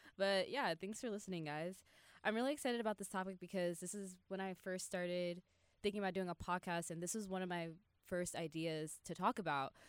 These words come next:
'cause it's very important to me. And so it's called Let People Be Ugly and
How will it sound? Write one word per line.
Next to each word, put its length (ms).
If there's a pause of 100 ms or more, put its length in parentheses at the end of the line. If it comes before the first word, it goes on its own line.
(120)
'cause 80
it's 60
very 160
important 360
to 80
me. 300
And 180
so 280
it's 160
called 440
Let 140
People 220
Be 180
Ugly 420 (380)
and 400